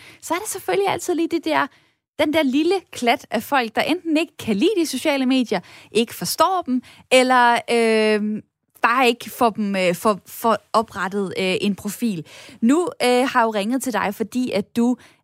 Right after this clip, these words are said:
rigtig gerne vil beskytte forbrugerne, og du taler her om forbrugernes privatliv.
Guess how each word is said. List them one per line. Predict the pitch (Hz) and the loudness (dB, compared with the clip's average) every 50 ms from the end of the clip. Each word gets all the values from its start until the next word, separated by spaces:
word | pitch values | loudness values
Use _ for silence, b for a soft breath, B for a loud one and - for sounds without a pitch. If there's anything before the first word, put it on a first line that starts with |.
| - 202 | -4 -4
rigtig | 220 254 - 247 - | -4 -2 -4 -4 -2
gerne | 226 202 220 233 | -2 -2 0 0
vil | 240 233 | -2 -2
beskytte | 185 208 202 - - - 226 226 - - _ _ _ - | -2 -4 -6 -4 -2 -2 -2 -2 -2 -6 _ _ _ -12
forbrugerne, | - - 233 - - 214 226 220 196 185 180 190 175 | -6 -6 -6 -6 -4 -4 -4 -2 -2 -2 -2 -4 -4
og | 196 | -4
du | 214 214 | -6 -6
taler | 196 - 277 277 277 269 262 240 | -6 -4 -2 -2 0 0 0 -2
her | 247 240 277 254 233 | -2 0 0 0 0
om | - - 214 220 | 0 -2 -4 -6
forbrugernes | - - 247 226 - - - 254 294 294 247 233 220 208 202 202 - - - | -6 -4 -6 -6 -6 -6 -8 -6 -4 -2 -2 -2 -2 -2 -2 -4 -4 -6 -8
privatliv. | - - - 240 214 190 226 240 254 233 190 185 185 196 190 B | -6 -4 -2 -2 -2 0 0 0 0 0 -2 -2 -2 -4 -4 B